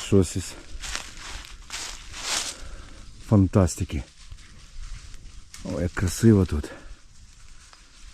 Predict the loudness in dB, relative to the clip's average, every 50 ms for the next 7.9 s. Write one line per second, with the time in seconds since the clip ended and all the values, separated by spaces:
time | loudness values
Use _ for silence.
0 | -20 -20 -20 -20 -20 -20 -20 -20 -20 -18 -16 -14 -14 -16 -16 -18 -18 -16 -8 -4
1 | -4 -2 0 2 2 4 2 2 -2 -4 -6 -2 6 8 10 10 10 10 8 6
2 | 4 4 2 -2 -4 -4 -2 -2 -2 -4 -8 -14 -20 -20 -20 -20 -20 -20 -20 -20
3 | -20 -20 -20 -20 _ -10 -8 -2 2 4 6 6 6 4 2 0 4 6 8 8
4 | 8 8 6 4 0 -2 -8 -14 -20 -20 -20 -20 -20 -20 -20 -20 -20 _ -20 -20
5 | -20 _ _ -20 -20 -20 -20 -20 -20 -20 -20 -20 -20 -20 -20 -20 -20 -20 -20 -20
6 | -20 -20 _ _ _ _ _ _ _ -20 -20 -20 -20 -20 -20 -20 _ _ -20 _
7 | _ -20 -20 _ _ _ _ _ -6 -2 0 2 2 2 2 0 0